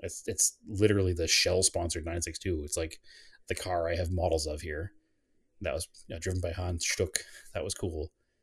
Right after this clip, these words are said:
But, and there's a little slot car track they have set up in there, which you can't use, but it's a super fancy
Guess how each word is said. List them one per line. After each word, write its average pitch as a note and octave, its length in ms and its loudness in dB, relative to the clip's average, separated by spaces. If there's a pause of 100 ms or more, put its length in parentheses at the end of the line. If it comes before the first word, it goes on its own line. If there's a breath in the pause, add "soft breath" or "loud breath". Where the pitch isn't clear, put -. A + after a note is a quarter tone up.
(300)
But, F2 200 0 (680)
and A#2 100 0
there's G2+ 160 2
a - 20 2
little F#2+ 140 6
slot F#2+ 260 2
car E2+ 160 -2
track E2 260 -4
they E2 100 -4
have E2 140 -4
set E2+ 140 -2
up E2 160 -6
in D#2+ 100 -8
there, D#2+ 220 -4
which - 260 -8 (120)
you G2+ 60 -10
can't - 240 -2
use, E2 500 -4
but - 200 -8
it's - 280 -6 (100)
a C#2+ 60 -10
super F#2 280 -6
fancy D#2+ 600 -6